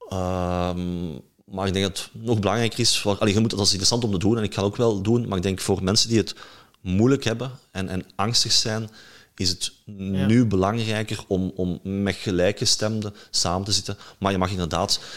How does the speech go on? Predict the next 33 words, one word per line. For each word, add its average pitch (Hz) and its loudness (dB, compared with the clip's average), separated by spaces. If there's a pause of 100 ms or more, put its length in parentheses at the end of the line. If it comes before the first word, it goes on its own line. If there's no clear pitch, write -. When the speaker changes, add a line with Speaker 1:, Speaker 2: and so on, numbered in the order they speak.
(480)
Speaker 1:
nooit 98 2
het, - -4
want 90 -4
dat 90 -4
gebeurt 87 2
ook 92 -2
heel 117 2
vaak, 90 -2
want 90 -4
momenteel, 95 0
deze 95 0
crisis - 0
verscheurt - 2
ook 90 0
gezinnen, 101 0
hè. 98 -8
Man 101 0
en 92 -4
vrouw 104 2
die 101 0
het - -10
niet 90 -2
eens 101 2
zijn 110 -4
en, 95 -6
en, 92 -6
en, 87 -6
en 85 -6
die 87 -4
polarisatie 95 2
is - 2
heel 98 2
groot. 90 0